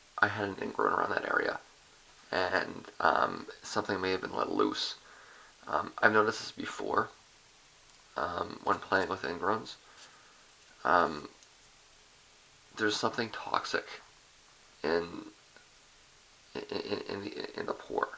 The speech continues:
Um, I don't know what it is exactly, but it's really acidic, and it'll eat through your skin. Um,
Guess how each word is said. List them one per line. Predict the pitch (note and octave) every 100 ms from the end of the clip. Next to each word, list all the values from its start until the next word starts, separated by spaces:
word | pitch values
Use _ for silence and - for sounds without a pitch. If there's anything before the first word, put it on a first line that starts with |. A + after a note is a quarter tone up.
| - - -
Um, | - - -
I |
don't | G2+
know | G2+
what | C#2+ D2 -
it | - - -
is | D2 D#2 - -
exactly, | - - - - G#2+ - - -
but | -
it's | -
really | - -
acidic, | - - - - -
and | -
it'll | - - -
eat | - G2+
through | - -
your | -
skin. | - - D2+ - - - - - - - - - - -
Um, | - F#2+ F2 G2